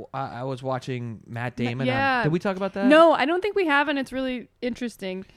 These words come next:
Speaker 1: They were, uh, I was watching Matt Damon on Hot Ones, and they asked him why there's so, why, why they only make, like, franchise movies and remakes. So,
Speaker 2: Yeah.
Speaker 1: you know, Marvel movies, and now you got the new Matrix movie coming out and stuff. And Matt Damon said that,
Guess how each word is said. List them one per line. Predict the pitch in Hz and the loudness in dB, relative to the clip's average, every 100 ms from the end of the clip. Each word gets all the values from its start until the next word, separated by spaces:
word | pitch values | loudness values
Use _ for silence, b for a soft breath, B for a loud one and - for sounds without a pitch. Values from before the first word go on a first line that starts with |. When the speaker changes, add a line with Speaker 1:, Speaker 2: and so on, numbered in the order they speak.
| _ | _
Speaker 1:
They | - 156 | -2 2
were, | 170 160 | 2 2
uh, | |
I | 131 131 127 123 120 127 | 2 2 2 2 2 2
was | 139 | 2
watching | 170 156 135 | 0 -2 -2
Matt | 139 151 - - - | 0 -2 -4 -14 -4
Damon | 143 143 127 | -2 -2 -2
on | 110 | -4
Hot | 101 135 131 | -6 -4 -4
Ones, | 107 110 101 98 | -2 -4 -4 -6
and | - 107 | -10 -8
they | 113 | -6
asked | 92 120 123 - | -4 -4 -4 -6
him | 120 107 101 | -6 -6 -6
why | 113 120 123 123 127 131 - | 0 2 4 2 0 -4 -4
there's | 117 110 | -6 -6
so, | - - 113 113 104 | -6 -4 -4 -4 -4
why, | 127 151 | -2 0
why | 147 123 143 165 | -2 -6 -2 0
they | 180 | 0
only | 143 147 147 | -2 -2 -2
make, | 135 123 131 | -2 -2 -2
like, | 107 95 b b | -4 -6 b b
franchise | - 131 127 123 113 107 | -10 -6 -6 -2 0 0
movies | 113 113 107 107 98 95 | -2 -2 -2 -2 -4 -8
and | 101 101 95 | -12 -12 -10
remakes. | 107 95 85 76 - | -10 -10 -12 -16 -20
So, | - 95 | -12 -8
Speaker 2:
Yeah. | 92 233 | -4 -4
Speaker 1:
you | 196 | -6
know, | 87 | -10
Marvel | 92 101 95 104 | -8 -8 -6 -8
movies, | 98 95 92 92 | -8 -8 -8 -10
and | 104 | -12
now | 92 | -12
you | |
got | 85 92 | -14 -14
the | 104 | -10
new | 98 | -8
Matrix | 95 95 - 104 | -8 -10 -12 -12
movie | 113 104 95 | -8 -8 -8
coming | 107 95 | -8 -10
out | 90 | -10
and | 90 | -12
stuff. | 90 98 87 B B B B - | -12 -12 -12 B B B B -12
And | 120 | -10
Matt | 123 185 165 | -6 -6 -4
Damon | 175 196 160 | -4 -4 -6
said | - 117 104 | -6 -6 -6
that, | 101 95 87 | -6 -8 -10